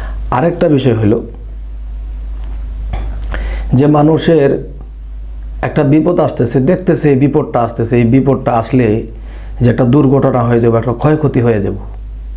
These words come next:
আর আমি বলবো, কিছু পাইতে হলে কিছু হারাইতে হয়। যেমন একজনের একটা কাজ হওয়ার কথা, কাজটা হইতেছে না,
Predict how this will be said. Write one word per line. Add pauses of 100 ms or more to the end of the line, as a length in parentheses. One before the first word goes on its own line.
(220)
আর
আমি
বলবো, (340)
কিছু
পাইতে
হলে
কিছু
হারাইতে
হয়। (1300)
যেমন (340)
একজনের (1800)
একটা
কাজ
হওয়ার
কথা,
কাজটা
হইতেছে
না,